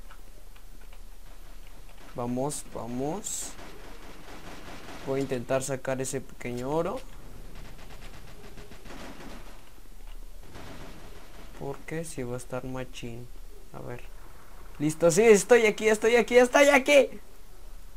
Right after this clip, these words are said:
¡Ah! Oro extra, sí. ¿Dónde estás?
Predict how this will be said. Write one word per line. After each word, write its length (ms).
¡Ah! 800
Oro 260
extra, 480
sí. 460
¿Dónde 200
estás? 340